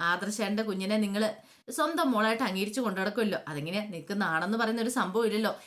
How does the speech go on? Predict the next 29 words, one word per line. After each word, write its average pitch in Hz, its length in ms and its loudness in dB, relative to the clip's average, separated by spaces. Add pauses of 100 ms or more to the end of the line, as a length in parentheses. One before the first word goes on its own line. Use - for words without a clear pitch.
(120)
എന്നൊക്കെ 240 340 0
പറഞ്ഞുകൊണ്ട് 214 420 2 (240)
നയനയെ 180 320 -2
കളിയാക്കുവാണ്. 180 640 0 (260)
ഈ 160 140 -4
സമയത്ത് 185 400 -4
നയന 175 280 -2
പറഞ്ഞു, 202 220 -4 (100)
"അതേടി, 175 300 0 (300)
നാണമില്ല. 196 460 4 (320)
ഹ, - 100 -6 (300)
എന്റെ 285 200 0
ഭർത്താവ് 247 420 2
ഒരു 233 100 2
തെറ്റ് 233 320 0
ചെയ്തിട്ടില്ല, 220 400 2
എനിക്ക് 214 200 2
നൂറ് 202 280 0
ശതമാനം 226 440 2
വിശ്വാസമുണ്ട്, 190 600 0 (240)
അതുകൊണ്ട് 170 320 -4 (280)
എനിക്ക് 294 260 0
നിന്നെ 247 260 4
ഒന്നും 226 180 0
ബോധിപ്പിക്കേണ്ട 214 560 0
കാര്യമില്ല" 202 420 0
എന്ന് 220 120 2
പറയണേ. 196 300 0 (400)
അപ്പോഴേക്കും 151 400 -12